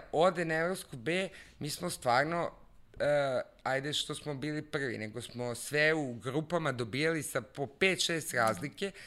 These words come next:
Finale smo dobili Portugaliju koja je domaćin sa dva gola razlike, ali verujte mi, kad igraš sa domaćinom finalnu utakmicu, kad dobiješ dva gola razlike, to je kao da si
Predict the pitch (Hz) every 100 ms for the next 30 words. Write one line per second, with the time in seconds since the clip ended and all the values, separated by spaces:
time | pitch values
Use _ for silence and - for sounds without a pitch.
0 | - - - - 143 135 160 202 180 180
1 | 170 180 202 202 175 - - _ - 143
2 | 123 135 127 147 170 160 - 143 120 127
3 | 131 160 - 165 - 131 120 113 113 160
4 | 170 147 165 147 139 143 139 156 147 139
5 | 127 143 135 - 123 - 127 143 139 -
6 | - - - 127 131 123 127 160 151 113
7 | 147 147 147 135 131 - 151 151 - 139
8 | 131 147 143 123 117 147 139 147 147 135
9 | 135 127 151 - 135 151 147 160 156 139
10 | 131